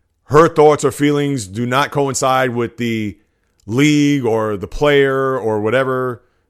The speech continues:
Those are strictly her comments where they could just push that aside and leave it be. No. They pulled the plug on that dude's career with the quickness.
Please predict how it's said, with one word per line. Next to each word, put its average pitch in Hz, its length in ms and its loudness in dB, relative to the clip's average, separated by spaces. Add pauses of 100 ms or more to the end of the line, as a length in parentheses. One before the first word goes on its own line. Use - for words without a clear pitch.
Those 117 260 2
are 113 40 -6
strictly 127 360 -4
her 123 180 -4
comments 123 520 -4
where 110 140 -2
they 107 100 -4
could 98 140 -8
just 113 380 -8 (440)
push 143 200 0
that 127 180 -2
aside 120 580 -2 (840)
and 117 160 -4
leave 123 160 -2
it 98 60 -8
be. 117 260 -2 (380)
No. 113 260 0 (760)
They 123 120 -6
pulled 127 160 -4
the 104 60 -6
plug 127 260 -2
on 113 120 -6
that 127 140 -2
dude's 107 200 -6
career 101 460 -2 (1080)
with 95 140 -10
the - 60 -18
quickness. - 540 -2